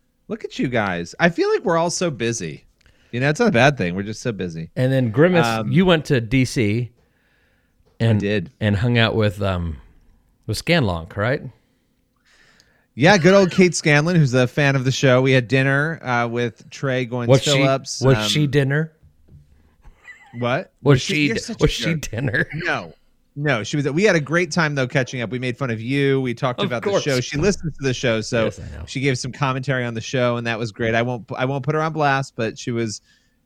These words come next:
Speaker 1: she, she had some things to say, and it was funny, and we laughed and made fun of me and made fun of all of us. And then, uh, but no, you know, I interviewed a slew of interesting people,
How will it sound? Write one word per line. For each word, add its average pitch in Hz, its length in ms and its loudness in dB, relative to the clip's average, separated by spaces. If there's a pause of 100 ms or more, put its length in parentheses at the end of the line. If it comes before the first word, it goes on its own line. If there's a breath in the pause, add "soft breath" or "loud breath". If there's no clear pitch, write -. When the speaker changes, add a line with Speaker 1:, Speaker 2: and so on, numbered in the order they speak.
(140)
Speaker 1:
she, 139 240 -4
she 143 160 -4
had 143 220 0
some 131 120 -8
things 131 220 -6
to 127 80 -12
say, 127 300 -4
and 127 60 -6
it - 40 -10
was 107 140 -14
funny, 127 340 -6
and 123 100 -12
we 113 60 -12
laughed 117 540 -8
and 113 340 -8 (140)
made 120 200 -8
fun 123 120 -8
of 117 80 -10
me 120 260 -8
and 120 100 -10
made 113 200 -6
fun 120 140 -6
of 107 260 -12
all 104 200 -2
of 110 80 -4
us. 120 280 -4
And 117 180 -8
then, 120 300 -4 (420)
uh, 127 140 -4
but 180 160 -8
no, 220 240 -4 (100)
you 190 160 -4
know, 151 240 0
I 190 200 0
interviewed 185 360 -4
a 151 60 -4
slew 180 420 -2
of 160 100 -4
interesting 143 520 -8
people, 123 580 -6